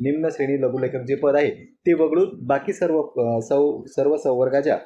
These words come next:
कागदपत्रे पडताळणीसाठी उमेदवारांची लिस्ट शासनाच्या या वेबसाईटवर प्रसिद्ध करण्यात आली. कधी? सात जून दोन हजार चोवीस, म्हणजे कालच जे आहे याद्या प्रसिद्ध करण्यात आलेल्या आहे डॉक्युमेंट व्हेरिफिकेशनसाठी, पण त्यामध्ये कोणत्या पोस्टचा समावेश नाही, तर निम्न श्रेणी लघुलेखक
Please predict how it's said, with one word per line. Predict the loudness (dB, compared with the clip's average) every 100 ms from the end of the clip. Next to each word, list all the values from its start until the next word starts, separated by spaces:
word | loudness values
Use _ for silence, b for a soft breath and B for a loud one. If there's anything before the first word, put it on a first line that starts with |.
| -16 _ _
कागदपत्रे | 0 0 0 -2 -2 0
पडताळणीसाठी | -2 -2 -4 -2 -2 -2
उमेदवारांची | -2 0 0 0 -2 0
लिस्ट | 0 -4 -20 _ _ _ _
शासनाच्या | -4 -4 -2 -4 -2
या | 2 2
वेबसाईटवर | 0 -2 -2 -2
प्रसिद्ध | -4 -2 -2
करण्यात | 0 0 0
आली. | -2
कधी? | -4 -2 -2 -2 -12 -20 _
सात | -2 0 0 -6 _ -14
जून | -4 -4 -4 -2
दोन | 0
हजार | 0 -2
चोवीस, | -2 -4 -4
म्हणजे | -8
कालच | -2 -2 -2
जे | -2 0
आहे | 0 -4 -14 _ -2
याद्या | 0 2 -2
प्रसिद्ध | -4 -6 -6
करण्यात | -4 -4 -4
आलेल्या | -2 -2 -2
आहे | -2
डॉक्युमेंट | -4 -4 -4
व्हेरिफिकेशनसाठी, | -2 -4 -6 -8 -6 -6 -4
पण | -6
त्यामध्ये | -4 -2 -4
कोणत्या | -2 -4 -2 -2
पोस्टचा | -2 -4 -4
समावेश | -4 -4 -4
नाही, | -4 -6
तर | -8 _ -4 -2 0
निम्न | -2 -2 -4 -4
श्रेणी | -4 -2 0
लघुलेखक | 0 2 0 0